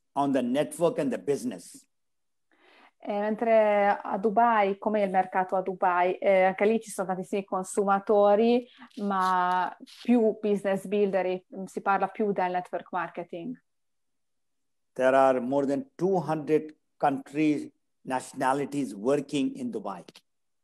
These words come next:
Speaker 2: A Dubai possiamo trovare persone da più di duecento paesi.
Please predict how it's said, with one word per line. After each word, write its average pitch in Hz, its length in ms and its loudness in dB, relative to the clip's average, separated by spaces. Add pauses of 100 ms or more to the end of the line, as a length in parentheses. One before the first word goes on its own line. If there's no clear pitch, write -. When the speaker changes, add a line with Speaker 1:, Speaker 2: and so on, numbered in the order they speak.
(600)
Speaker 2:
A 240 120 0
Dubai 277 300 4
possiamo 220 400 -2
trovare 226 420 2
persone 214 840 2
da 185 120 -2
più 220 240 -2
di 196 160 -2
duecento 190 560 -4
paesi. 180 640 -6